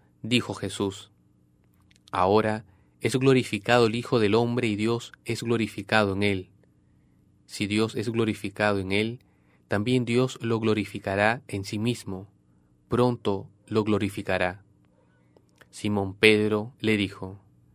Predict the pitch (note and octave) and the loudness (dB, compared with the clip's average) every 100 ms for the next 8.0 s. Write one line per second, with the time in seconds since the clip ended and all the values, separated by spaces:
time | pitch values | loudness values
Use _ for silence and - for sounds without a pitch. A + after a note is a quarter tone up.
0 | _ _ - A#2 A#2 G#2+ G2+ - _ _ | _ _ 0 4 4 4 0 -12 _ _
1 | _ - G#2 B2 B2+ G2 G2+ B2+ - _ | _ 0 4 4 6 4 2 0 -8 _
2 | _ _ _ _ _ _ _ - G#2+ - | _ _ _ _ _ _ _ -6 -6 -2
3 | A2 G#2 - - A2 G#2+ - G#2+ G2+ F#2+ | -2 -2 -10 -2 2 2 0 0 0 -2
4 | F#2 - _ _ _ _ _ _ - G2 | -8 -12 _ _ _ _ _ _ -4 -2
5 | G2+ F#2+ F#2+ G2+ G#2 G#2+ A2+ _ _ _ | -2 -2 0 2 4 2 0 _ _ _
6 | _ _ B2 B2+ C3 C3 C3+ C3+ - A2 | _ _ 0 2 2 4 4 4 0 -4
7 | G#2 G2+ G2 G#2 G2 F#2+ G2+ F#2 G2 | -4 -2 0 2 4 4 4 2 -2